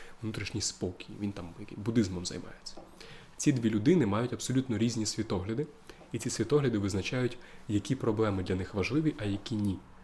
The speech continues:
Людина, яка шукає спокій і гармонію з природою, ніколи не зрозуміє проблеми людини, яка прагне кар'єрного зростання. І навпаки, проблема —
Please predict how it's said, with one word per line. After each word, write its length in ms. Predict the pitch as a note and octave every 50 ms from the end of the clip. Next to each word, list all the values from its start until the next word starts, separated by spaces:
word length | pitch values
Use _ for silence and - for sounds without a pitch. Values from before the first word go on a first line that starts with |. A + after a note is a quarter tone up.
| - - - - - -
Людина, 360 | G#2 A2 A2+ B2 D3+ C3+ A#2+
яка 400 | A2 G#2+ G#2+ - A#2+ A2+ A2 G#2 - - - - - - - -
шукає 400 | - - A#2 - - A#2+ G#2+ G#2
спокій 440 | - - - - A#2+ A2 G2+ - G#2
і 120 | A2 A2+ F#2+
гармонію 460 | F2+ G#2 A2+ A2+ G#2+ G2+ F#2+ F#2+ F#2
з 80 | -
природою, 500 | - - G#2 A2+ D3 E3+ D3+ B2 G#2 F#2 - - - - - - - - - - - - - - -
ніколи 500 | C#3 B2 B2 A#2+ - - D3 B2+ A#2 G#2
не 80 | G2+ G2+
зрозуміє 500 | G2 F#2+ G#2 F#2+ F#2+ G2+ G#2+ A2 G#2+ G#2
проблеми 460 | - - G2 F#2+ G#2+ G2+ F#2+ F#2 F2+
людини, 380 | F#2 G#2 B2 F#3+ G3 E3+ B2 - - - - - - - - -
яка 300 | F#2+ F2+ - - D#3 D3+
прагне 500 | - - - B2+ A2 G2 G#2 G#2 G2+ - - - -
кар'єрного 480 | - G#2+ G#2+ G#2+ G#2 G2 F#2+ F#2 F#2
зростання. 540 | F#2+ G#2+ G#2 - - - F#3+ F3 - - - - - - - - - - - - -
І 80 | D#3 D#3
навпаки, 380 | D3 C3 - - A2 - - - - - - - - - - - - - - - - - -
проблема — 420 | - - G#2+ A2 C3+ E3 D#3+ C#3+